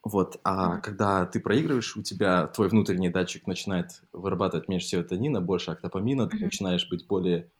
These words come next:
Speaker 1: чувствительным к внешним воздействиям. То есть, когда тебе плохо, потом на тебя что-то ещё давит, и что-то ещё, э, и это всё такой,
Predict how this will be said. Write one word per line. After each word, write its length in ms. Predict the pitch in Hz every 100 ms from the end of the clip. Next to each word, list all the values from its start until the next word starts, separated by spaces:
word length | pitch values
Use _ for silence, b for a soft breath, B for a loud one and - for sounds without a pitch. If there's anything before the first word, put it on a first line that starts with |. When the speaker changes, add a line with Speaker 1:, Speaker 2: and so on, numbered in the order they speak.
| _ _ -
Speaker 1:
чувствительным 560 | - - 113 107 95 90
к 60 |
внешним 420 | 101 95 - 92
воздействиям. 680 | 90 92 98 135 151 113 104 107 _ _ _
То 60 | -
есть, 100 | 95
когда 200 | 98 98
тебе 200 | - 92
плохо, 420 | 90 117 120 120 92
потом 460 | 92 - 85 - _ _ _ _ -
на 120 | 101 95
тебя 220 | 92 104
что-то 240 | - -
ещё 320 | 107 - 123 104
давит, 420 | 98 90 85 - -
и 80 |
что-то 300 | - - 92 104
ещё, 500 | 101 - 110 90 - _ _ _ _ _ _
э, 40 | - - -
и 160 | 120 113
это 160 | 113
всё 120 | - -
такой, 360 | 110 92 -